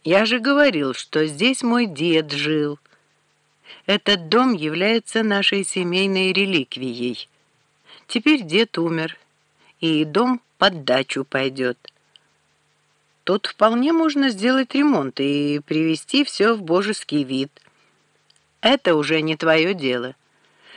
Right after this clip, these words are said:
Дед не разрешил нам этот дом трогать.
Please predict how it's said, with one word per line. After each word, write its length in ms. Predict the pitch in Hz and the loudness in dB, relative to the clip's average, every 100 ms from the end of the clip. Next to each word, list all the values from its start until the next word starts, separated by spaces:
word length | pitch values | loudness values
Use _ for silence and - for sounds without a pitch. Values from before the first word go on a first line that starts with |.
| - - | -20 -10
Дед 340 | 160 180 233 | -2 2 2
не 180 | 226 240 | 2 0
разрешил 720 | 226 220 208 226 - 214 196 | 0 0 -2 -2 0 0 0
нам 340 | 170 160 156 151 | 0 0 0 0
этот 380 | 147 - 156 143 | -2 -2 -4 -2
дом 260 | 151 143 | -2 -2
трогать. 600 | 143 156 135 131 120 - | -2 -2 -2 -4 -10 -14